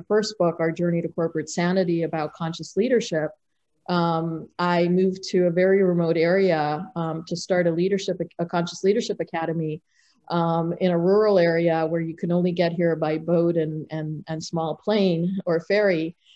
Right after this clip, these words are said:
And, um, I, I realized that,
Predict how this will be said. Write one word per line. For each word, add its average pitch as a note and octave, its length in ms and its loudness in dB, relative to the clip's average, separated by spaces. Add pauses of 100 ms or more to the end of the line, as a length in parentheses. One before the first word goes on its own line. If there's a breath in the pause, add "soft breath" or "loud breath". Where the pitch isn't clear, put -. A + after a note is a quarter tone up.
(320 soft breath)
And, F3+ 760 0
um, E3 680 0 (160)
I, F3 560 2 (280)
I F3+ 100 2
realized F3 960 4
that, E3 440 2